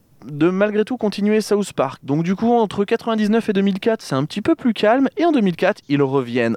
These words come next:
au cinéma avec Team America, police du monde.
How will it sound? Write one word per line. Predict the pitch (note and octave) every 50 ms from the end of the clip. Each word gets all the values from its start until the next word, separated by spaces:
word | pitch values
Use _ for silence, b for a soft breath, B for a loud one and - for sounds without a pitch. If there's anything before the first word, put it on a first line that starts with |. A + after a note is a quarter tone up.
| -
au | - B2+
cinéma | A#2+ - - C3+ B2+ B2 A#2+ A#2 A2+ G#2 - - -
avec | - B2 A2+ G#2+ G2+ F#2 - - - - b b b b b b b _ _ _
Team | - - D#3 C3+ B2+
America, | B2 A#2+ A#2+ G#2 A#2+ C3+ B2+ - - B2+ A2 - - - - -
police | - - B2+ A#2 G#2+ G#2+ A2 A#2+ A#2+ A#2 A#2
du | B2 C3+
monde. | C#3 C3+ C3+ B2 A2+ A2 G#2+ G2+ A2 A#2 A#2 A#2+ A2 -